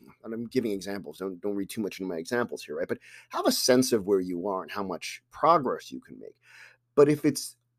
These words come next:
a realistic challenge, again, to set it up, say, for August and get the score you want, if it's a realistic challenge, still a challenge, but it's realistic, you know, then sign up. And if, as you get closer,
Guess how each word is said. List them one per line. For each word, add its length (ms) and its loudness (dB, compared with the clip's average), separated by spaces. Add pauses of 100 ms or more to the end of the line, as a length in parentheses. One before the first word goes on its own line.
(100)
a 100 8
realistic 840 6
challenge, 880 -4 (880)
again, 220 2
to 60 -2
set 200 4
it 80 4
up, 100 -2
say, 220 -4
for 200 -6
August 640 4 (640)
and 80 -12
get 120 -2
the 80 -6
score 260 8
you 140 4
want, 240 -4
if 80 -8
it's 140 -4
a 40 2
realistic 540 4
challenge, 340 -2
still 200 -6
a 40 0
challenge, 540 0
but 140 4
it's 100 -6
realistic, 760 2 (300)
you 100 -14
know, 260 -10 (640)
then 160 0
sign 320 4
up. 200 -6 (600)
And 160 6
if, 80 4
as 260 4
you 60 0
get 180 4
closer, 560 0